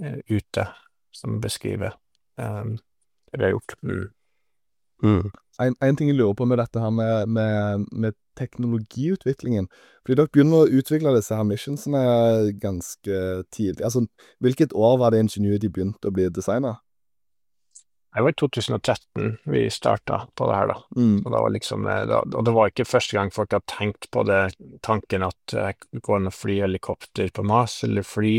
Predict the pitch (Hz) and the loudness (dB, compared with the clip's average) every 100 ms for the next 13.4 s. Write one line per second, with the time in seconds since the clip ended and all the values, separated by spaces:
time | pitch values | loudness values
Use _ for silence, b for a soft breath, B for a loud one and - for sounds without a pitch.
0 | 120 127 117 104 - 113 113 117 113 - | 0 -2 -2 -4 -4 -2 -2 -2 -4 -4
1 | - 110 - 101 104 107 120 104 B B | -6 -6 -4 -4 -4 -6 -4 -4 B B
2 | B B B B _ - 123 - 107 98 | B B B B _ -4 -4 0 0 2
3 | 92 98 - 117 98 92 - b b b | 0 -2 -2 2 2 0 -10 b b b
4 | - 123 - 104 95 - 113 104 135 135 | -8 -4 0 0 0 0 2 4 2 0
5 | - _ _ _ _ _ _ - 120 117 | -12 _ _ _ _ _ _ 0 2 4
6 | 110 113 - 120 117 - 110 123 - - | 4 2 0 -4 -4 -4 -4 -4 -4 -4
7 | 110 123 113 - - 123 113 - 101 101 | -2 0 -2 -4 -10 -6 -4 -4 -4 -2
8 | 101 117 117 - - 107 117 - - - | -2 -4 -4 -4 -6 -6 -10 -12 -12 -6
9 | 117 113 117 117 _ _ _ _ _ _ | -4 -4 -4 -6 _ _ _ _ _ _
10 | _ _ _ _ _ - 117 117 117 113 | _ _ _ _ _ -10 -8 -4 0 2
11 | 107 117 107 - 107 - 113 120 113 104 | 2 2 -2 0 -2 0 -2 2 2 2
12 | - 110 - 104 98 110 110 104 107 110 | -2 -4 -6 -8 -4 -4 -2 0 2 2
13 | 123 - 113 | 0 -4 -4